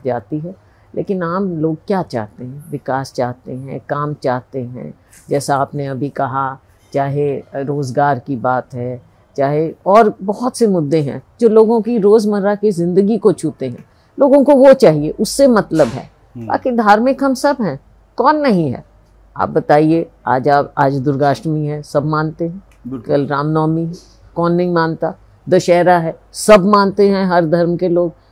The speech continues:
Speaker 1: तो इसमें कौन सी इस चीज़ को भुनाने की ज़रूरत है क्या हमारे देश में? लेकिन भारतीय जनता पार्टी करती है।
Speaker 2: आप लोगों की तरफ से बड़े-बड़े जब नेता आएंगे, तो कौन-कौन से नेता, बड़े नेता जो है छत्तीसगढ़ में प्रचार के लिए आएंगे?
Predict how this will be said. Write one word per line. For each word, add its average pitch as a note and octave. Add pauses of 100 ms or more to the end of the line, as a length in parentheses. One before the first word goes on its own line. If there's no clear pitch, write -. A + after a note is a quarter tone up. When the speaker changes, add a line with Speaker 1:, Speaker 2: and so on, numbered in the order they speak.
(180)
Speaker 1:
तो G#4
इसमें B3
कौन A3
सी A3
इस G#3
चीज़ G3+
को -
भुनाने F#3
की B3+
ज़रूरत B3
है A3
क्या D3 (460)
हमारे F#3
देश E3+
में? C3+ (180)
लेकिन F3
भारतीय D#3
जनता C#3
पार्टी B2+ (120)
करती A#2+
है। - (920)
Speaker 2:
आप D3
लोगों C#3+
की D3+
तरफ B2+
से C3+
बड़े-बड़े A#2+
जब A#2
नेता A2+
आएंगे, G2+
तो -
कौन-कौन D3
से C#3+
नेता, B2
बड़े C3
नेता B2+
जो A2
है G#2+
छत्तीसगढ़ A#2
में A#2+
प्रचार A2
के G#2+
लिए G#2+
आएंगे? E2+